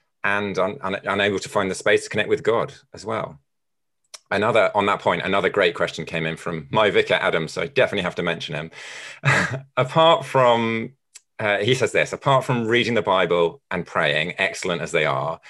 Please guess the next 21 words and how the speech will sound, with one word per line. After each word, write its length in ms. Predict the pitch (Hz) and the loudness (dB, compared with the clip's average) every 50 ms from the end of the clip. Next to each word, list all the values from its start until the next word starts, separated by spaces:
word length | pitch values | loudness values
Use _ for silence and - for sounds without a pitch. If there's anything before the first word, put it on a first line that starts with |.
| - - - - - _ _ | -20 -20 -20 -20 -20 _ _
what 280 | - 110 120 127 135 | 2 2 2 4 2
is 100 | 147 131 | 0 0
the 140 | 135 120 104 | 2 2 2
one 280 | 98 104 107 104 107 107 | 4 4 4 4 2 0
thing 480 | - - 95 87 82 82 80 82 82 82 | 0 0 2 2 4 2 2 -2 -2 -2
that 260 | 90 87 82 76 - - | 0 0 0 -2 -4 -4
each 300 | 98 92 101 - - 107 | -6 -6 -4 -4 -6 -6
of 80 | 82 | -2
you 120 | 95 95 92 | -2 0 0
has 140 | 95 87 - | 0 0 0
done 460 | - 78 71 71 71 73 71 - - _ | 0 0 0 0 -2 -4 -8 -10 -12 _
that 120 | - - - | -8 -8 -8
has 220 | - - 82 - | -8 -10 -10 -8
had 180 | - 80 76 - | -6 -6 -6 -6
the 80 | - | -6
most 480 | 80 82 82 82 82 82 - - - _ | -6 -4 -4 -2 -2 -4 -6 -8 -12 _
positive 360 | - 92 85 85 71 76 71 | -6 -6 -6 -6 -8 -10 -10
impact 460 | 73 76 76 - - 73 71 - - | -10 -10 -10 -10 -10 -10 -10 -8 -8
on 200 | 78 76 76 76 | -8 -8 -6 -4
your 260 | 76 78 78 76 73 71 | -2 0 2 2 2 0
well-being?" 520 | 76 71 71 69 76 69 71 76 87 | 0 -2 -2 -2 -4 -6 -8 -10 -14